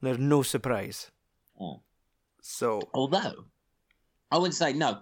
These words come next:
Speaker 2: they are easy to talk about. You're absolutely right. Surprise-wise, though, for Project A, I think from the other films that he's done,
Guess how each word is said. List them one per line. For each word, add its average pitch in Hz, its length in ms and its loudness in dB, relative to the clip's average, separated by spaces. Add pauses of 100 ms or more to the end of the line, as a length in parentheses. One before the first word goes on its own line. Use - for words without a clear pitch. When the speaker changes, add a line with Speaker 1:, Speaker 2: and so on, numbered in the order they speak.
(120)
Speaker 2:
they 139 100 2
are 185 220 2
easy 156 220 -4
to - 80 -16
talk 143 180 -4
about. 117 220 -2
You're 135 120 -4
absolutely 135 540 -4
right. 117 280 0 (280)
Surprise-wise, 202 1120 -2
though, 90 240 -8 (480)
for - 140 -10
Project 113 440 -8
A, 92 400 -2 (120)
I 110 80 -4
think 135 360 -10
from 117 400 -8
the 104 200 -2
other 131 220 -2
films 82 400 -8
that - 100 -14
he's 85 140 -12
done, 87 260 -8